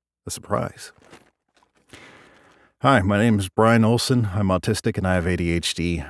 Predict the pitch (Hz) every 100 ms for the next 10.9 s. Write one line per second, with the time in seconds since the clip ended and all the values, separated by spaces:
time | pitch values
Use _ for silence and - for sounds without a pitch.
0 | - 95 87 87 85 82 101 107 - 110
1 | 101 107 107 98 98 - - 131 127 113
2 | 120 117 101 123 117 110 98 - 117 110
3 | 98 104 90 92 - 98 - 95 92 87
4 | 90 - 107 - 107 - 101 90 85 82
5 | 82 73 - 78 - 67 - - _ _
6 | 80 73 71 - - - - - - _
7 | _ _ _ _ _ 104 101 - 104 98
8 | 95 80 85 101 117 113 104 107 101 -
9 | - - - _ _ _ _ _ _ _
10 | - 95 98 104 104 113 127 -